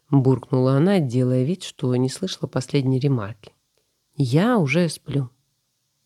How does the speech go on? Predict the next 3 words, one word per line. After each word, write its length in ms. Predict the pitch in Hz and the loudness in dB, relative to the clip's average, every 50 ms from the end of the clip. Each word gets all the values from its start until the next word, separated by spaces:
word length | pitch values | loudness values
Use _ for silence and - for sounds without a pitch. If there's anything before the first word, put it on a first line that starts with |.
| _ _ _ _ _ _ _ _ _ _ _ _ _ _ - - - - - - - - - _ _ _ | _ _ _ _ _ _ _ _ _ _ _ _ _ _ -20 -20 -20 -20 -20 -20 -20 -20 -20 _ _ _
Следующее 840 | - - - - 131 135 156 208 247 240 220 220 208 - - 202 190 | -6 -4 -2 0 2 4 6 6 6 6 4 2 0 -2 -2 0 2
утро 460 | 190 185 185 180 185 180 - 151 143 | 2 2 2 0 -2 -2 -2 -4 -4
в 160 | 139 - - | -4 -6 -12